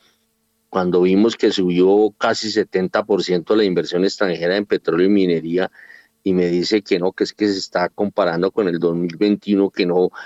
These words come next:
que era un, que fue un año afectado por la pandemia, mm, pero yo no vi muy, o sea,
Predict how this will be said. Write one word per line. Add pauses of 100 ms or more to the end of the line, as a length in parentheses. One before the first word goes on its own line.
(260)
que
era
un, (180)
que
fue
un
año
afectado
por
la
pandemia, (720)
mm, (400)
pero
yo
no
vi
muy,
o
sea,